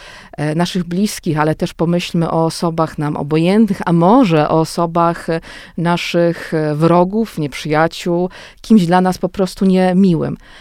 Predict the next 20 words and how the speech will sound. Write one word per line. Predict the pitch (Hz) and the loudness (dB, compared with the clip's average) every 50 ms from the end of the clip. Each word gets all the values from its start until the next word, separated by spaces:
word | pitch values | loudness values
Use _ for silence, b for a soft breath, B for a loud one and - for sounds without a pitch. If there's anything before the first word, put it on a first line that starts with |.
| B B B B - | B B B B -6
Ta | - - 208 - | 0 0 2 2
osoba, | - 196 185 - - - - 240 180 160 151 | 0 -2 0 2 4 4 4 4 2 2 0
choć, | - - 190 196 180 - - - - - 180 | 0 0 0 0 0 0 -4 -8 -4 0 0
e, | 175 170 170 170 170 165 | 2 4 4 2 2 2
może | 170 180 190 190 190 185 180 | 2 2 2 2 4 4 4
realnie | 180 180 - - - - - - - 320 208 175 156 151 | 4 2 0 -2 -2 -2 -2 0 2 2 2 2 2 0
coś | 151 - - 170 165 - - | -2 -4 -4 -4 -4 -4 -4
nam | 175 165 165 170 | -2 -2 -2 -2
przykrego | 170 - - 175 - - - - 220 196 | -4 -6 -8 -4 -4 -4 -4 -2 -4 -6
spowodowała, | - - 196 185 190 180 180 170 175 170 165 160 165 180 202 B B B B _ | -6 -6 -6 -4 -2 0 0 0 0 0 0 0 -2 -4 -4 B B B B _
to | - 208 | -2 0
może | 202 208 208 220 220 | 2 2 2 2 2
dla | 214 208 190 | 2 2 0
kogoś | - 220 214 190 196 - | 0 2 2 2 2 2
innego | 214 202 190 190 185 190 190 202 202 196 | 0 2 2 2 0 0 2 2 2 2
jest, | 185 170 170 175 175 - - - - - - | 2 0 0 -2 -2 -4 -10 -14 -14 -6 -4
e, | 175 170 165 165 165 170 170 B B B B B - | -2 -2 0 -2 -2 -4 -6 B B B B B -8
e, | - 156 | -8 -6
wspierającym | 165 - - - - 196 185 185 185 180 180 180 180 180 180 - - - 190 180 175 175 175 | -6 -8 -8 -2 2 2 4 4 4 4 4 4 2 2 0 -2 -6 -6 -4 -2 -2 -2 -2
przyjacielem, | - - - 175 165 165 - - - 165 160 165 175 180 185 202 208 214 226 233 | -4 -4 -2 -2 -2 -4 -4 -4 -2 -2 -2 -2 -2 -2 0 0 0 2 0 0